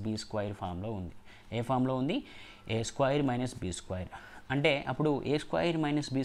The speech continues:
స్క్వేర్ వాల్యూ ఎలా రాస్తామండి? A plus B into A minus B, A plus B into A minus B. అప్పుడు A plus B ఎంత? సిక్స్టీ ఫోర్ ప్లస్ థర్టీ సిక్స్ హండ్రెడ్, A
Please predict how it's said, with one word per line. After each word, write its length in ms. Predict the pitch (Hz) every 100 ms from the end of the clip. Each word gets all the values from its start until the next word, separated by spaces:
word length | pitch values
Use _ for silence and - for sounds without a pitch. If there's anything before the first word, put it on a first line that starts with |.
| -
స్క్వేర్ 240 | 135 135 131
వాల్యూ 240 | 127 127 127
ఎలా 100 | 127 127
రాస్తామండి? 460 | 123 131 123 127 143 - - - - - 123
A 40 | 123
plus 200 | 131 120 120
B 40 | 127 -
into 240 | 120 117 185 294 - - - - - - 123
A 20 | 113 107
minus 360 | 98 95 104 -
B, 80 | - - - - - - - - - -
A 20 | 127 127
plus 180 | 131 117
B 100 | 127 -
into 200 | 120 156 311 - - - - - 117
A 40 | 104
minus 300 | 95 92 90
B. 100 | - - 131
అప్పుడు 180 | 131 143 143
A 40 | 156
plus 180 | 165 147
B 100 | 135 147
ఎంత? 140 | 131 143 139 -
సిక్స్టీ 320 | 135 - 165 165
ఫోర్ 180 | 160 160
ప్లస్ 180 | - 131 -
థర్టీ 240 | 131 135 127
సిక్స్ 200 | 170 - -
హండ్రెడ్, 440 | - 110 107 127 - - - - - - -
A 40 | 147